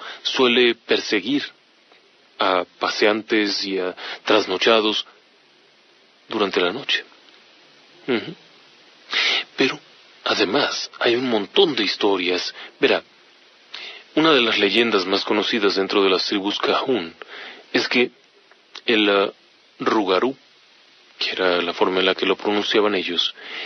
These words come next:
podía transformar a otro individuo cuando lo atacaba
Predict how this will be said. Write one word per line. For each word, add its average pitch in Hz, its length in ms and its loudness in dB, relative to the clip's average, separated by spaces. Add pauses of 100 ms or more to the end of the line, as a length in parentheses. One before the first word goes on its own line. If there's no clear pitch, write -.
(1500)
podía 110 560 2 (1040)
transformar 104 1040 0 (240)
a 104 160 4
otro 117 320 2
individuo 110 580 -6 (1800)
cuando 104 300 6
lo 95 100 6
atacaba 101 580 0